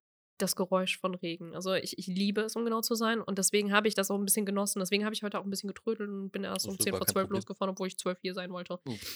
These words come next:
Speaker 1: Ne, aber ich mag, ähm, das Geräusch von Regen halt sehr, sehr gern, und da bin ich dann sehr gerne auch dann sehr aktiv da.
Speaker 2: Mhm.
Speaker 1: Also, anders kann man's nicht beschreiben, weil das ist auch ein Ding, was ich mal gelernt habe,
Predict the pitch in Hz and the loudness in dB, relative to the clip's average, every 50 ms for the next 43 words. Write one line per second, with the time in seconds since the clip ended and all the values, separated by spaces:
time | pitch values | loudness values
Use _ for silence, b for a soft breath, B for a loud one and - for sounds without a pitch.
0 | B _ 208 220 214 208 208 202 202 220 208 214 226 220 _ - 196 208 208 208 | B _ 4 6 6 6 6 4 4 6 6 6 6 4 _ 0 0 2 2 0
1 | 208 202 196 - - 196 190 196 196 196 - 208 202 190 180 190 190 196 185 185 | 0 -2 -4 -4 -2 0 0 2 0 0 -2 -2 -2 0 0 0 0 0 -4 -4
2 | 180 180 196 185 185 180 180 - 185 180 180 185 180 180 185 220 214 202 202 202 | -2 -2 -2 -2 -2 -4 -4 -4 -4 -4 -4 -4 -4 -4 -4 -2 -2 -2 -2 -2
3 | 196 180 202 190 202 202 196 190 180 196 214 226 226 226 214 - - 180 196 202 | -2 2 4 4 4 4 4 2 2 4 2 0 0 -2 -2 -2 0 2 2 0
4 | - _ _ - 196 202 202 202 202 - _ _ _ _ _ _ _ - 190 190 | 0 _ _ 0 0 0 0 -4 -6 -8 _ _ _ _ _ _ _ -6 0 0
5 | 202 208 202 - - 202 - - - - - 208 190 180 - _ _ - 170 175 | 2 0 0 -2 -4 -4 -6 -4 -10 -6 -6 -6 -6 -6 -12 _ _ -2 0 0
6 | 185 202 240 294 339 208 202 196 196 208 _ _ _ _ 202 - - 208 196 - | 2 0 0 -2 -2 -4 -6 -6 -8 -10 _ _ _ _ -18 -10 -10 -10 -10 -10
7 | _ _ - - 214 226 220 - - 247 240 - - 233 240 233 233 208 - 208 | _ _ 0 2 4 4 4 4 4 4 4 2 2 2 2 2 0 -2 -2 -2
8 | - - 226 226 214 202 226 220 220 - 240 220 233 - 226 208 196 226 240 254 | 2 2 4 4 4 2 2 2 2 2 2 0 -2 -2 0 0 2 2 2 2
9 | 233 214 208 208 196 208 185 196 196 180 175 175 165 170 180 - - 156 156 160 | 2 2 0 0 2 2 2 2 2 -2 -4 -4 -4 -4 -6 -6 -6 -8 -8 -6
10 | - 156 156 156 | -8 -10 -12 -12